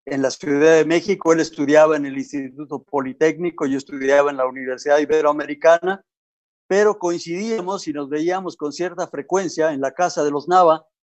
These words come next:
en San Pedro de los Pinos, en la Ciudad de México. Y ahí, entre muchas inquietudes y anécdotas que platicábamos de nuestros estudios, de nuestra sociedad, de nuestros amigos, pero también la gran inquietud que había entre toda la juventud de aquella época por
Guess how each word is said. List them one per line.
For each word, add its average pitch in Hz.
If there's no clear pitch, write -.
en 151
San 127
Pedro 151
de 139
los 135
Pinos, 165
en 131
la 123
Ciudad 139
de 123
México. 127
Y 196
ahí, 220
entre 185
muchas 202
inquietudes 185
y 156
anécdotas 165
que 147
platicábamos 156
de 139
nuestros 151
estudios, 190
de 135
nuestra 156
sociedad, 170
de 147
nuestros 143
amigos, 190
pero 196
también 196
la 151
gran 190
inquietud 180
que 156
había 180
entre 165
toda 220
la 165
juventud 147
de 160
aquella 170
época 170
por 190